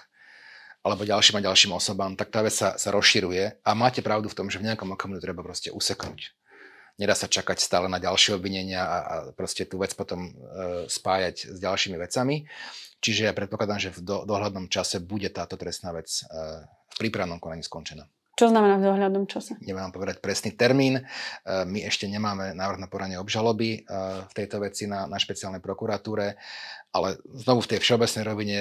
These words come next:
Speaker 1: aby som nešiel do, do konkrétností, lebo to nemôžem úplne ísť, e, chcem povedať, že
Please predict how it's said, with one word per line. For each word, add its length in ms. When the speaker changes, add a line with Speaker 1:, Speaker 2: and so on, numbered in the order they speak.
Speaker 1:
aby 160
som 160
nešiel 240
do, 160
do 160
konkrétností, 880
lebo 240
to 80
nemôžem 400
úplne 320
ísť, 320
e, 40
chcem 160
povedať, 400
že 20